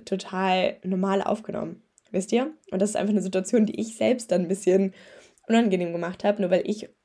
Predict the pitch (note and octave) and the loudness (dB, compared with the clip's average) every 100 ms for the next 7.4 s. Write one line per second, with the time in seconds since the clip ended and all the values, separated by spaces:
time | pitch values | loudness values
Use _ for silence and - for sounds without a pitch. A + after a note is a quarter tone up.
0 | - G3+ G#3 G3 F#3+ F#3+ F#3+ F3+ F3 F3+ | -2 -2 -2 -6 -6 -8 -6 -4 -6 -8
1 | F3 F#3 F#3+ G3 - F3+ F#3 G#3 G#3+ - | -8 -10 -8 -8 -6 -4 0 0 0 -2
2 | - - - - - _ - - - - | -8 -8 -8 -8 -12 _ -20 -20 -20 -4
3 | - F#3+ F#3+ F#3+ - F#3 F3+ F#3+ F#3+ F#3+ | 2 4 4 2 0 0 0 0 0 0
4 | F3+ - G3+ A3 A#3+ A#3 B3+ D4+ F4 _ | -2 -2 -2 -2 -2 2 4 4 0 _
5 | G3+ G3 G#3+ - D#3+ D#3+ - - G3 F3+ | 0 0 0 -4 -2 -2 -4 -8 -4 -2
6 | F3+ F#3+ F#3 G3 F#3 F3 F3+ F3 F3+ G3 | -2 -6 -4 -4 -2 -4 -4 -4 2 2
7 | A3 A3+ G#3 | 2 2 0